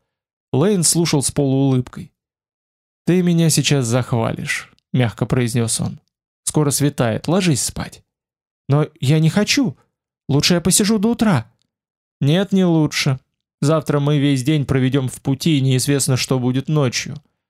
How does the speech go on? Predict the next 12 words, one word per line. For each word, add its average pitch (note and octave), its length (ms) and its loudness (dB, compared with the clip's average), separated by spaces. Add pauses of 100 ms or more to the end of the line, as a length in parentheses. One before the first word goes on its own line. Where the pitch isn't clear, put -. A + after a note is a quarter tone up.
(560)
Голос E3 420 2
Лейна D#3 320 2
по-прежнему C3 600 0
был A#2 160 0
мягок, B2 540 -2
но B2+ 100 2
теперь D3+ 300 -2
под B2 180 -2
мягким B2+ 460 -2
шелком D3+ 420 -2
ощущался A#2+ 580 -2
металл. B2 460 -6